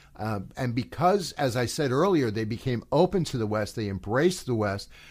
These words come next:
the West, for the most part, kind of looked away and, and didn't bring this up. And the Armenians and others were trying to get this out to the, you know, to the majority of the world, that this needs to be recognized, and this, there needs to be, you know, a price to be paid.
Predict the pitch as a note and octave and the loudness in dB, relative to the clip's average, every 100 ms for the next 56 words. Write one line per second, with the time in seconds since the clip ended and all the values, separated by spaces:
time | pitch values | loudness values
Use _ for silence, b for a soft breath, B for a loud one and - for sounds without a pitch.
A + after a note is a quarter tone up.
0 | B - C3 E3+ A#3 - - - - - | B -4 2 4 4 0 -10 -20 -20 -12
1 | - F3+ E3+ A#3 E4+ - G#3 F#3 F3 E3+ | -2 2 4 4 2 0 0 0 0 2
2 | C#3+ C#3+ - C3 C3+ B2+ C3 A2 A2 A#2 | 2 0 0 0 2 2 0 -2 -4 -4
3 | A2 A2 - B2+ D#3+ D#3 D3+ C#3 C3+ B2 | -4 -8 -18 -2 0 2 0 -2 0 0
4 | A#2+ C3+ F#2 - B B B B B C3 | -2 -2 -2 -4 B B B B B -2
5 | A#2+ A#2 A#2+ B2 A#2+ A#2+ D3+ D#3+ E3 D#3+ | 0 -2 -2 -2 0 0 2 4 2 2
6 | B2 A2+ - C3+ C#3+ D3 G#2+ G#2 - C3+ | 0 -2 0 0 2 0 -2 -6 -2 -2
7 | C#3 C3+ B2 C3+ - C3 C3 B2+ B2+ A2+ | -2 -4 -4 -4 -2 -4 0 0 -2 -6
8 | G#2 - - A#2+ G#2 - B2+ A2+ A2 - | -8 -10 -10 -6 -6 -6 -6 -6 -8 -14
9 | B B B - B2 A2 C3 C#3+ D3+ D3 | B B B -4 -4 0 2 4 4 2
10 | C3 A#2+ A#2 D#3 D#3 G#2 G2 C#3+ C3+ - | 2 0 0 0 0 -2 -4 -4 -4 -2
11 | C3+ C#3 - C3+ A#2 C3 A#2+ C3 D3+ F#3 | -2 -2 -4 -4 -2 -2 0 0 -2 -4
12 | C3 A#2 B2 A2 A2 C3+ E3 - - A2 | -4 -4 -4 -4 -4 -4 -6 -10 -10 -8
13 | D3 C3 D#3 - C#3 C#3+ C#3+ C#3 D3 C#3 | -6 -4 -6 -6 -4 -2 -2 -4 -6 -4
14 | B2 - C3+ C#3 - B2+ F3+ - F3 - | -4 -4 -2 -2 -4 -8 -8 -4 -4 -4